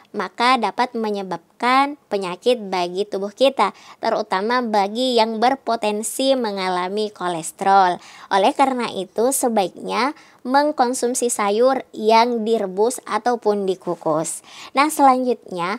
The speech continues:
sayuran yang tidak baik bagi penderita kolesterol adalah sayuran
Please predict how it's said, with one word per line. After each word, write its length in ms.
sayuran 800
yang 320
tidak 320
baik 320
bagi 400
penderita 560
kolesterol 560
adalah 400
sayuran 720